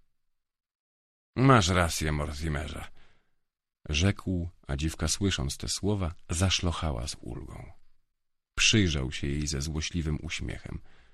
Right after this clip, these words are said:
„Zabiję ją dopiero rano”, dodał, lecz wiedziałem, że teraz już tylko żartuje. „Chyba że”,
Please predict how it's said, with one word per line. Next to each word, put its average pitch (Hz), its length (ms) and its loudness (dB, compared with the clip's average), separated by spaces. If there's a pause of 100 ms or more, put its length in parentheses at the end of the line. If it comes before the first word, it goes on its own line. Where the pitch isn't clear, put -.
(1080)
„Zabiję 123 680 8
ją 90 400 6
dopiero 92 600 6
rano”, 69 520 0 (680)
dodał, 82 640 0 (280)
lecz 82 180 0
wiedziałem, 80 500 2
że 67 120 -4
teraz 92 360 -2
już - 120 -8
tylko 78 320 -6
żartuje. - 580 -8 (1400)
„Chyba 82 440 2
że”, 98 240 4